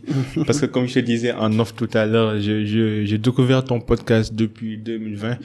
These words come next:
Speaker 1: Ouais.
Speaker 2: Et je pense que c'était le premier podcast que j'ai découvert au Sénégal, en fait.
Speaker 1: Ok.
Speaker 2: Et qui était, euh, fait, euh, sous la langue maternelle qui est Wolof, en
Speaker 1: Ouais.
Speaker 2: fait. Est-ce que tu peux, euh, parler davantage, euh,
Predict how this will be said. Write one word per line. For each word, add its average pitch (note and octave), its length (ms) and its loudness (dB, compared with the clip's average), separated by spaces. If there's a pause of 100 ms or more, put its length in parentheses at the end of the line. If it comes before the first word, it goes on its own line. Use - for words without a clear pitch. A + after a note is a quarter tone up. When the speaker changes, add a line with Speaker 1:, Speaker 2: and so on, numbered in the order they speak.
(140)
Speaker 1:
Ouais. B2 200 -2
Speaker 2:
Et A#2+ 40 -4
je A#2 60 -2
pense B2+ 220 -2
que - 80 -6
c'était B2+ 180 2
le A#2 100 2
premier C3 360 2
podcast A#2 600 -4
que - 100 -4
j'ai G#2+ 140 0
découvert A2 500 -6
au A#2 80 -6
Sénégal, G#2+ 480 -6
en G#2+ 140 -10
fait. A2 200 -8
Speaker 1:
Ok. - 240 -12 (340)
Speaker 2:
Et A2 80 -2
qui - 200 0
était, A2+ 480 4
euh, G#2+ 420 -2 (180)
fait, B2 420 0
euh, G#2+ 460 2
sous G#2 480 2
la A2 160 2
langue A2 680 -2
maternelle G#2+ 640 -4
qui A2 220 -2
est G#2+ 40 -2
Wolof, G#2+ 420 -2
en A2+ 80 -2
Speaker 1:
Ouais. G#2+ 60 -2
Speaker 2:
fait. A#2+ 180 -2 (420)
Est-ce C3 160 2
que D3+ 80 4
tu C#3 220 2
peux, C3 440 4
euh, C3+ 120 -4
parler A#2+ 400 2
davantage, A#2 760 2
euh, G#2+ 220 -4